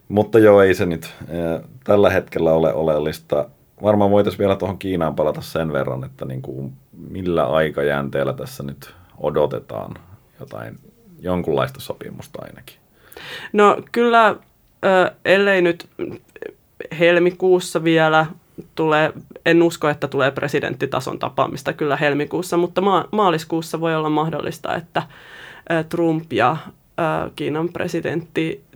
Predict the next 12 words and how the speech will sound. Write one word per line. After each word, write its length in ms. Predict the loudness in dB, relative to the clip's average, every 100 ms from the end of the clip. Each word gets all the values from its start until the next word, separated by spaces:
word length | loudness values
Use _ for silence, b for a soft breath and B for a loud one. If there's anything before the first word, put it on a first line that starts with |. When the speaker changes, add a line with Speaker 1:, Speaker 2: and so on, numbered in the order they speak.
| -2
Speaker 2:
Jinping 540 | 2 2 2 2 2 2
tapaavat, 680 | 0 -2 2 2 4 2 -4
ja 300 | -2 0 0 -6 -14
silloin 380 | -4 0 0 0
voisi 240 | -2 0
olla 140 | 0 0
mahdollista, 520 | 0 0 -4 -4 -6
että 260 | -6 -4 -2
jonkinmoinen 560 | -2 -2 -6 -4 -6
sopu 280 | -6 -10 -8
saadaan 320 | -6 -4 -4
aikaiseksi. 460 | -4 -8 -18 -20